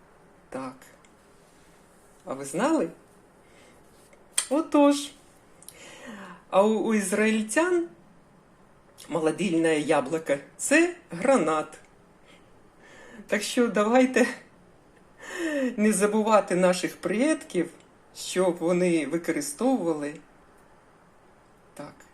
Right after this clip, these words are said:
і вживали. І були такі вумні, красиві і здорові. Так, я буду допивати чай і доварювати свій джем. Процежену рідину,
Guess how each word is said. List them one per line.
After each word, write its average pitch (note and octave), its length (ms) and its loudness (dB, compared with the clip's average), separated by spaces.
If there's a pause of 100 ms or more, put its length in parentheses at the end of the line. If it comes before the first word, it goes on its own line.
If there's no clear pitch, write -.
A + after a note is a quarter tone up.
(140)
і F3+ 100 -8
вживали. C#3 560 -10 (300)
І E3+ 40 -10
були D#3+ 480 -2 (380)
такі E3 300 -2
вумні, D4 1500 -2
красиві B3+ 1120 -2 (220)
і A3+ 100 -8
здорові. D3 580 -2 (760)
Так, - 300 -8 (480)
я F3 200 -2
буду C3+ 260 -6
допивати C#3 500 -4
чай D4+ 360 0 (1500)
і E3 140 -6 (300)
доварювати D3 680 -8
свій C#3+ 400 -10
джем. A#2 280 -10 (2250)
Процежену D#3+ 760 0
рідину, D3+ 640 -2